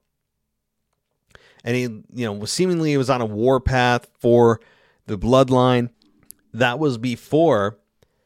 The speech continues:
Karrion Kross comes out,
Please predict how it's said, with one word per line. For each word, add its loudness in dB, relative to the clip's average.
Karrion -4
Kross -2
comes -4
out, -2